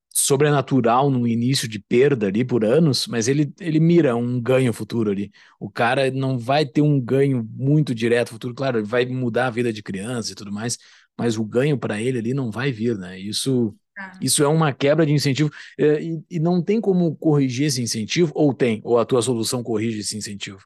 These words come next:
Speaker 2: A, a nossa solução, a gente gamifica tudo, tem mecanismos de premiação e tal.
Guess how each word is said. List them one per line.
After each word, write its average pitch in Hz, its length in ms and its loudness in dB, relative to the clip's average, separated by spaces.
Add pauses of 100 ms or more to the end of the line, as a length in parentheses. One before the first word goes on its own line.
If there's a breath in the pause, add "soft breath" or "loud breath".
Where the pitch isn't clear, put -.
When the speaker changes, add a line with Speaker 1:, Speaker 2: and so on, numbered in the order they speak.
(920)
Speaker 2:
A, - 320 -2
a 220 80 -2
nossa 208 360 -6
solução, 233 540 -10
a 208 120 -6
gente 220 280 -10
gamifica 226 680 -8
tudo, 247 240 -14
tem 208 160 -6
mecanismos 202 680 -10
de 202 80 -10
premiação 208 840 -8
e 262 120 -10
tal. 208 340 -4